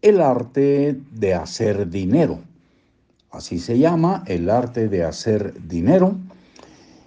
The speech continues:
Eh, mientras, eh, nos vamos a la parte prácticamente final, eh, no es hoy, por supuesto, nos quedan unos días todavía,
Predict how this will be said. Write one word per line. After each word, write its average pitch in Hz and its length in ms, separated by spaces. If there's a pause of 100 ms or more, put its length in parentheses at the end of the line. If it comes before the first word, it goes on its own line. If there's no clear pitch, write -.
(500)
Eh, 180 400 (180)
mientras, 202 960
eh, 175 240 (600)
nos 185 200
vamos 220 240
a 147 60
la 131 140
parte 170 460
prácticamente 135 800
final, 98 840
eh, 98 180
no 180 280
es 104 260
hoy, 180 160
por 185 220
supuesto, 214 480
nos 202 180
quedan 123 300
unos 104 240
días 113 260
todavía, 175 640